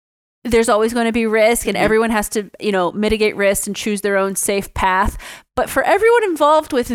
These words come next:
Speaker 1: this film, what was worth it <laughs> was producing the film A Recipe for Seduction.
Speaker 2: And I agree. I, I,
Speaker 1: Oh, oh, yeah.
Speaker 2: I fully agree. Now, I think it's important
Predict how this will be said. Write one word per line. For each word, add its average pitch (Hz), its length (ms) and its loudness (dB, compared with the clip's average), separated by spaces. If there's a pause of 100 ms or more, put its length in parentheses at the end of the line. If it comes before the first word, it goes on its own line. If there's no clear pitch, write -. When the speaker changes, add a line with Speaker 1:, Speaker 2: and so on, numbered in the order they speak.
(100)
Speaker 1:
this 415 320 0
film, - 600 -4 (140)
what 247 260 0
was 226 180 0
worth 226 320 2
it 185 280 -2
<laughs> - 1160 -6
was 302 180 0
producing 262 540 0
the 247 80 0
film 208 440 -2
A 214 80 -2
Recipe 202 540 -2
for 170 600 -4
Seduction. - 680 -8
Speaker 2:
And 311 260 4 (120)
I 508 240 2
agree. 247 380 -4
I, 339 520 -2 (100)
I, 339 340 -2
Speaker 1:
Oh, 339 180 4
oh, 440 160 6
yeah. 190 200 -2
Speaker 2:
I 359 140 2
fully 370 240 -4
agree. 262 200 -6
Now, 311 280 -4
I 349 180 -2
think 415 180 -2
it's 508 120 -2
important 277 500 -6